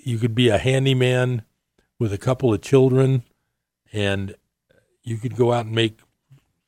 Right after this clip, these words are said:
fifty or sixty thousand in the year. The regular income tax will be very low or zero.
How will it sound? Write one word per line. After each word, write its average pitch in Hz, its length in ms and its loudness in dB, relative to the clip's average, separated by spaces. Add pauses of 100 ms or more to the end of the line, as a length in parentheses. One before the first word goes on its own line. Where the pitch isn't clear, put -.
(240)
fifty 131 280 -2
or 113 80 2
sixty 117 380 -4
thousand 117 460 0
in 107 140 -2
the 101 60 -6
year. 117 480 2 (1600)
The 113 160 2
regular 131 480 4
income 117 320 0
tax 120 320 0
will 117 80 2
be 110 100 2
very 131 360 4
low 127 360 8
or 123 240 4
zero. 117 640 4